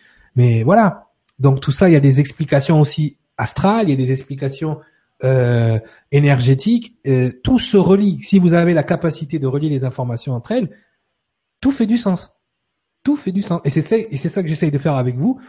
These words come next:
c'est de connecter ce genre d'informations pour que vous compreniez pourquoi vous êtes là, pourquoi vous vous incarnez. Parce qu'avant de parler de d'âmes jumelles, de flammes jumelles, je pense qu'il faut expliquer pourquoi les âmes s'incarnent. Et après, ça fait plus de sens.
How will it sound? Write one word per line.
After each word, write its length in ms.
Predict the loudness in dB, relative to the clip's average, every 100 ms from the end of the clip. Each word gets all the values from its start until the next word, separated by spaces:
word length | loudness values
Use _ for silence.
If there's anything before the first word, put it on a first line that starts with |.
| _
c'est 100 | -6
de 100 | -4
connecter 460 | 0 0 0 0 -4
ce 140 | -2
genre 160 | -4 -2
d'informations 640 | -4 -4 -4 -4 -6 -10 -10 _ _
pour 120 | -12 -8
que 120 | -8
vous 100 | -8
compreniez 600 | -6 -6 -4 -2 -2 -4 _ -10
pourquoi 320 | -8 -4 -4
vous 240 | -2 -2
êtes 160 | -2 -2
là, 140 | -2
pourquoi 320 | -2 -8 -6
vous 120 | -6 -4
vous 220 | -4 -4
incarnez. 420 | -2 -4 -4 -6 -10 -18
Parce 140 | -12 -6
qu'avant 240 | -4 -2
de 80 | -2
parler 320 | -2 -2 -2
de 120 | -4
d'âmes 280 | -4 -2 -2
jumelles, 500 | -2 -4 -4 -6 -8
de 60 | -12
flammes 340 | -12 -10 -8
jumelles, 440 | -6 -6 -6 -8 -10 _ _
je 60 |
pense 180 | -10 -8
qu'il 140 | -8 -8
faut 100 | -6
expliquer 420 | -8 -10 -6 -6
pourquoi 340 | -6 -6 -4
les 180 | -2 -2
âmes 160 | -4 -4
s'incarnent. 460 | -8 -10 -12 -16 -14
Et 80 | -14
après, 380 | -10 -6 -6 -8 _
ça 160 | -14 -10
fait 140 | -10
plus 220 | -12 -12
de 80 | -14
sens. 280 | -18 _